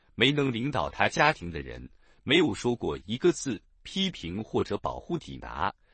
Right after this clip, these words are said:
允许全家在事件住下，和当地事件人混在一起。这个本应该是圣约之主的人，弃他的责任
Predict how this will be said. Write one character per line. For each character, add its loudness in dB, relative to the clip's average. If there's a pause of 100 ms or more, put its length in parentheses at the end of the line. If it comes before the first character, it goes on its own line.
(280)
允 2
许 -2
全 2
家 6
在 4
事 -2
件 2
住 -4
下， -6 (280)
和 2
当 4
地 2
事 -2
件 0
人 -6
混 -2
在 0
一 -2
起。 -10 (600)
这 8
个 -4 (100)
本 0
应 -4
该 6
是 -2
圣 2
约 4
之 0
主 -10
的 -8
人， -10 (260)
弃 0
他 2
的 -6
责 -4
任 0